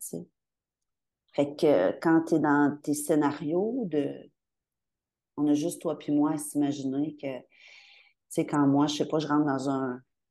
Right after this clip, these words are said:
un souterrain, par exemple, un stationnement souterrain, puis qu'il est deux heures du matin,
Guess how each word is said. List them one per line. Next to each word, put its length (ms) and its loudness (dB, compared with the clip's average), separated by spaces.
un 140 -6
souterrain, 840 0
par 140 -8
exemple, 380 -2
un 40 0
stationnement 520 2
souterrain, 760 -4
puis 140 -6
qu'il 160 -2
est 60 2
deux 240 0
heures 120 0
du 120 -8
matin, 380 -4